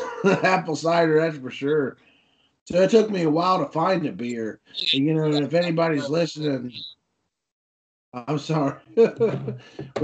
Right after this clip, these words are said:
having more technical difficulties. I can't hardly hear you now. <laughs>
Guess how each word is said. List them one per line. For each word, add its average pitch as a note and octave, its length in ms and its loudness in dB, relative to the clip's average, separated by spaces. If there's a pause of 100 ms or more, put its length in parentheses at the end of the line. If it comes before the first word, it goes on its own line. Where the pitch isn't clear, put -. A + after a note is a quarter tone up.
having F#3 320 2
more G3 260 0
technical E3 520 0
difficulties. C3+ 760 0
I - 20 -10
can't D3+ 260 -2
hardly C3+ 300 0
hear B2 220 -2
you G#2 160 -6
now. D#3+ 1300 -8
<laughs> - 40 -20